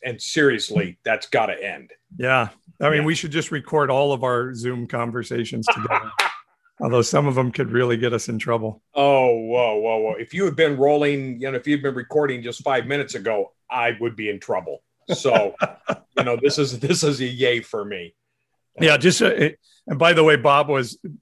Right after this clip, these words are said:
Speaker 2: Bob was the guy that made our, uh, online Easter service,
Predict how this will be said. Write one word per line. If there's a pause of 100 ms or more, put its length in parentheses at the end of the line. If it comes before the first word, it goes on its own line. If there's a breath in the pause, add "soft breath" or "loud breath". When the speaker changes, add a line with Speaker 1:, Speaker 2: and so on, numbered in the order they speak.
Speaker 2:
Bob
was
the
guy
that
made
our,
uh,
online
Easter
service,